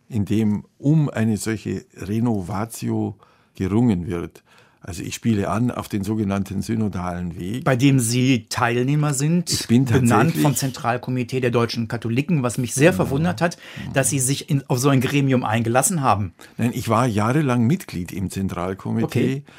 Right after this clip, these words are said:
Speaker 1: habe an einem bestimmten Punkt, hauptsächlich deshalb, weil ich an Sitzungen oft nicht teilnehmen konnte, wegen meiner zahlreichen Aufenthalte in anderen Ländern, ja, also vor allem meiner Chicagoer Tätigkeit,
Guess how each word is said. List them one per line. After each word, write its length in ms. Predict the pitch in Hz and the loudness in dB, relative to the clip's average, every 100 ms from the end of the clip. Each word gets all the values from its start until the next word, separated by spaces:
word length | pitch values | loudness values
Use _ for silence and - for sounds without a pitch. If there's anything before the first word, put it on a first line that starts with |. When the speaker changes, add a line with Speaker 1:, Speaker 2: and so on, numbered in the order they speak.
| - - | -18 -2
Speaker 1:
habe 300 | 110 117 - | 0 0 0
an 140 | 117 | -2
einem 180 | 104 104 | 0 -2
bestimmten 480 | 87 - 151 113 92 | -2 -2 -2 -2 -4
Punkt, 460 | 139 156 160 - _ - - - | -2 -4 -4 -12 _ -20 -20 -4
hauptsächlich 500 | 107 123 117 95 95 | -2 -2 -2 -4 -4
deshalb, 560 | 120 135 131 117 113 - _ _ | -4 -4 -2 -2 -4 -8 _ _
weil 260 | 92 98 110 | -6 -2 -2
ich 240 | 85 - | -4 -6
an 360 | 107 101 82 - - 175 165 _ | -4 -4 -4 -10 -20 -20 -20 _
Sitzungen 480 | - 143 143 113 104 | 0 0 2 0 2
oft 240 | 135 - | -2 0
nicht 180 | 107 - | -2 -2
teilnehmen 460 | 98 117 135 120 117 | -4 0 0 0 0
konnte, 400 | 113 127 120 98 | -2 -2 -2 -2
wegen 320 | 110 110 101 | -2 0 0
meiner 300 | 104 104 95 | 2 0 -2
zahlreichen 680 | 98 107 110 101 98 92 92 | -4 -4 -4 -4 -4 -6 -6
Aufenthalte 600 | 101 120 95 107 101 101 | -2 -2 -2 -4 -4 -6
in 160 | 95 | -6
anderen 320 | 95 110 104 95 | -2 -2 0 0
Ländern, 560 | 101 147 - 80 90 - - | 0 0 0 -6 -10 -16 -12
ja, 140 | 98 | -6
also 240 | 107 101 82 | -6 -6 -6
vor 100 | - | -4
allem 140 | 101 | -2
meiner 220 | 92 90 | -2 -2
Chicagoer 680 | - 95 - 131 107 95 92 - - - - - - | -6 -8 -6 -2 0 -2 -4 -10 -20 -20 -20 -20 -6
Tätigkeit, 720 | 101 135 131 - 90 110 | -4 -2 -4 -4 -4 -6